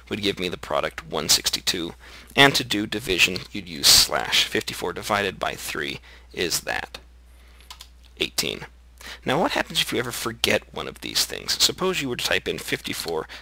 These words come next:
divided by three and forget the semicolon. Don't worry, you'll get an error message. Maple says that you've,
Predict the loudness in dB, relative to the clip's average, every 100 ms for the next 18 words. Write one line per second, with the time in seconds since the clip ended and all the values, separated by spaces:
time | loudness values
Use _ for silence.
0 | -14 -12 -2 0 2 2 0 0 -2 -6
1 | -4 -4 -4 -4 -4 -6 -4 -2 -2 -2
2 | -2 -2 -4 -8 -10 -10 -12 -18 -18 -20
3 | -20 -4 0 2 0 -4 -4 -6 -12 -18
4 | -20 -20 -20 -20 -6 2 4 4 2 2
5 | 2 4 2 0 0 0 -4 -4 -20 -20
6 | -8 0 0 2 2 4 2 0 -2 -6
7 | -6 -12